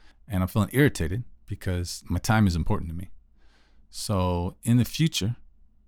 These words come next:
if you know you're gonna be late, would you be willing to call me and let me know that you're gonna be late so that I don't waste any of my time?" So that was an actually action-based specific request. It's another boundary. Now they know that it's serious. If they do it again,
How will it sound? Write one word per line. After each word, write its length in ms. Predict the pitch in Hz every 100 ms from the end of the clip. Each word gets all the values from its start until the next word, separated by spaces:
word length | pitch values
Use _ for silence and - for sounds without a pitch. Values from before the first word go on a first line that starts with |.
| -
if 180 | 98 123
you 80 |
know 140 | 104 95
you're 120 | 110
gonna 160 | 120 110
be 140 | 95
late, 320 | 85 92 143 - - - _ _ -
would 140 | 98
you 80 | 98
be 80 | 104
willing 240 | 107 104
to 140 | 92 -
call 420 | - - 98 104
me 300 | 107 110 123
and 160 | 90 87
let 140 | 95
me 120 | 98
know 400 | 95 85 90 113 - -
that 100 | 95
you're 100 | 95
gonna 200 | 92 101
be 140 | 87 90
late 300 | 85 98 - - - _ _
so 200 | - 95
that 100 | 87
I 100 | 92
don't 260 | 95 90 -
waste 240 | 95 -
any 140 | 104 90
of 60 |
my 100 | 85
time?" 280 | 85 90 110 - - _ _ _ _ _ _ _ -
So 120 | 104
that 160 | 101 160
was 100 | 131
an 80 |
actually 380 | 123 117 - 120
action-based 760 | 113 113 - 104 87 82 - - -
specific 480 | - - 90 92 -
request. 540 | 90 - - - - - -
It's 120 | 117
another 220 | 98 101
boundary. 520 | 107 98 98 90 101 -
Now 140 | 95 98
they 120 | 104
know 160 | 98 95
that 160 | 95
it's 140 | 98 -
serious. 560 | 107 90 87 82 -
If 60 | -
they 100 | 90
do 140 | 90
it 60 | 98
again, 420 | 101 92 95 123